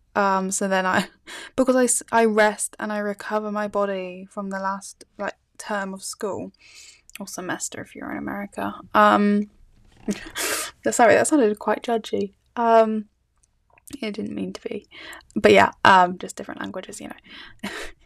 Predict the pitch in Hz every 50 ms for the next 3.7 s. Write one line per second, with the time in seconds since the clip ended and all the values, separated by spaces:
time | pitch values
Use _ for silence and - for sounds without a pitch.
0 | _ _ _ _ 247 - - 214 - - 214 208 202 202 202 - 208 202 185 180
1 | - - - - - 220 208 208 - - _ - 214 214 233 247 233 226 214 208
2 | 190 220 220 208 196 190 180 180 180 180 175 180 - - 196 190 190 190 - 202
3 | 196 190 202 196 - - - - 208 202 196 190 190 -